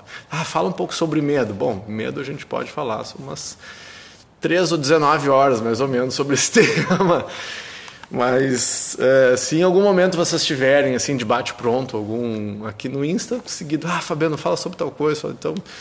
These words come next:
se eu tiver alguma condição de falar, eu falarei. Então, fica já aberto aí pra quem tá assistindo. É, aceito pedidos sobre assuntos diversos, é, do que vocês quiserem que eu fale. Hoje nós vamos falar sobre a felicidade de cada um.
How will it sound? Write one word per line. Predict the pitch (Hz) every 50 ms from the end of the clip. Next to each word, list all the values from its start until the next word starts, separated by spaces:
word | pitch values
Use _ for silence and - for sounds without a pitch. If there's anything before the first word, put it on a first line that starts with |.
| - - -
se | - - - -
eu | 165 180 196 214 - - - - - _
tiver | - - - 120 123
alguma | 127 123 127 127 127 110
condição | - 120 120 120 - 131 143
de | 139
falar, | - 165 180 165 147
eu | 160 180
falarei. | - - - - - - - 92 92 101
Então, | - 117 117 113
fica | - - 143 - 143
já | 113 120 117
aberto | 113 101 104 107 113 117 - -
aí | 98 -
pra | - 127
quem | - 107 101
tá | - - 107
assistindo. | - - 107 - - - 110 110 113 123 117 113 - - - - - - - - - _ _ -
É, | 110 110 107 107
aceito | 107 - 139 131 127 -
pedidos | - 147 117 107 123 123 113 113 104
sobre | - - 110 95 107
assuntos | 110 101 - - 107 107 107 101 - - 113
diversos, | 107 110 104 101 101 101 104 107 - - - - - - - - - - - - - - - _ _ _ _ - - _ _ -
é, | - 110 107 104 101 104 101 98 - - -
do | - -
que | -
vocês | 107 - - 104 -
quiserem | - 117 95 98 101 104 104
que | - -
eu | 120
fale. | - - - - - -
Hoje | - 156 156 165
nós | 175 165
vamos | 147 170 160 -
falar | 156 131 131 135 147 147
sobre | - 160 143 151
a | 147
felicidade | 151 - 151 156 147 - 143 135 143 147 175 180 151
de | 170 160
cada | - 175 165 165 147
um. | 127 113